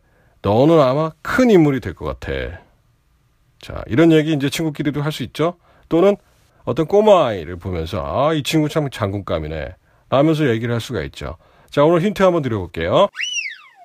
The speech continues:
뭔가 되다라고 하는 거는 become, become을 써보도록 하겠습니다.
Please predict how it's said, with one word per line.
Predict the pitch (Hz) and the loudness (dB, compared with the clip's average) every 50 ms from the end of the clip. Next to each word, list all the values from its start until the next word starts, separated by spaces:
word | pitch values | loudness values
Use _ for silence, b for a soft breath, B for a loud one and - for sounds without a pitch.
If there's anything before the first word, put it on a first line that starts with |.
| 640 - - | -20 -10 -4
뭔가 | 107 117 147 170 190 202 208 220 208 - | -2 0 2 2 2 2 2 2 0 0
되다라고 | - - - 117 131 143 147 180 202 208 214 208 202 180 160 156 | -4 -2 0 2 2 4 6 6 6 6 6 4 2 0 0 -2
하는 | 147 147 139 135 123 110 | -2 -2 -2 -4 -4 -4
거는 | 101 98 95 85 73 62 - - - _ _ _ _ _ _ _ _ _ _ _ _ _ - | -4 -4 -4 -6 -8 -8 -12 -16 -20 _ _ _ _ _ _ _ _ _ _ _ _ _ -6
become, | 113 104 - - 139 139 139 131 117 101 90 85 80 78 - | -6 -4 0 2 2 2 2 2 0 -2 -2 -4 -8 -8 -6
become을 | 120 110 - - - 139 139 139 135 135 147 156 170 180 180 165 - _ _ _ - | -8 -8 -4 0 0 2 4 4 4 2 2 2 2 0 0 -4 -6 _ _ _ -12
써보도록 | - - 147 139 131 139 139 127 127 | -6 -4 -2 -2 -2 -2 -4 -4 -4
하겠습니다. | 123 110 107 - - 101 90 87 85 | -4 -4 -4 -4 -6 -8 -8 -6 -8